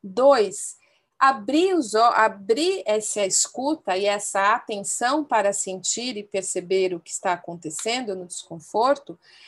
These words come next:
através dessa atitude do aprendiz que não sabe. Se eu soubesse, eu já teria resolvido.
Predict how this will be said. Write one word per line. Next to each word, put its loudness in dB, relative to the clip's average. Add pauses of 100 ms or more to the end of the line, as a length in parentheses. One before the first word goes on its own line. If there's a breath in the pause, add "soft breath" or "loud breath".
(160 loud breath)
através 0
dessa -2
atitude -6
do -6
aprendiz -2
que -4
não -2
sabe. -4 (480 soft breath)
Se -2
eu 4
soubesse, 2
eu -4
já -2
teria -4
resolvido. -2